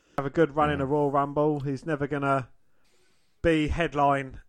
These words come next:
Speaker 1: act on a
Speaker 2: Mm.
Speaker 1: pay-per-view. You know, again, no disrespect to him. He's got oodles of talent. He stood out on the Cruiserweight Classic tournament.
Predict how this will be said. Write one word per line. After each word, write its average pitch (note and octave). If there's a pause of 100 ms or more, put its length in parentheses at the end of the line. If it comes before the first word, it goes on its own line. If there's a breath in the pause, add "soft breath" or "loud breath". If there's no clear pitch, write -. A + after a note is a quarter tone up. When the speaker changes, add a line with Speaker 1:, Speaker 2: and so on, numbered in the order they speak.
Speaker 1:
act -
on C#3
a C3+
Speaker 2:
Mm. -
Speaker 1:
pay-per-view. D3
You E3
know, D#3+
again, E3+
no D#3+
disrespect D#3
to D#3+
him. D#3+
He's D#3
got D#3+
oodles D3+
of C3
talent. D#3
He D3
stood D#3+
out D3
on D3+
the C3+
Cruiserweight C3+
Classic D3
tournament. D#3